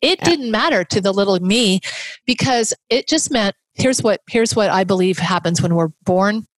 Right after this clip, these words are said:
Speaker 1: and what we're born with. We're born with the survival brain. We're born with that brain that says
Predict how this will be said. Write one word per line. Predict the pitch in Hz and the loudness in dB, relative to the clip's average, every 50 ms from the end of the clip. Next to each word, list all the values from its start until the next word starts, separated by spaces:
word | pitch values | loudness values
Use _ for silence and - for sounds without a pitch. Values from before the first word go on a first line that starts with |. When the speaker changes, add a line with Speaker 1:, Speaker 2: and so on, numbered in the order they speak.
| _ _ _ _ - | _ _ _ _ -2
Speaker 1:
and | 208 185 | 0 0
what | 202 - | 0 0
we're | 196 196 | 0 0
born | 180 - 185 185 170 170 | 0 2 0 0 0 0
with. | 160 151 147 - | -2 -2 -2 -2
We're | 190 175 180 | -2 -2 0
born | 165 - 190 196 233 262 247 | 2 2 2 2 0 0 0
with | 233 - - | -2 -4 -2
the | - | -4
survival | - - - 196 170 180 180 165 170 170 160 139 | -4 -2 0 -2 0 0 0 0 0 0 -2 -2
brain. | - 160 135 160 - - - - - - - - - - - - | 0 -2 -2 -2 -4 -6 -10 -16 -18 -16 -16 -16 -16 -12 -4 -2
We're | 185 185 | 0 0
born | 175 175 185 185 208 233 254 | 2 2 2 2 2 2 2
with | 247 233 - | 0 0 0
that | - 196 180 - - 180 | -2 -2 -2 -2 -6 -6
brain | 170 - 185 185 185 196 214 220 | -2 0 0 2 2 2 2 2
that | 220 208 - | 0 0 0
says | - - 196 165 160 170 - | 0 0 0 0 0 0 -2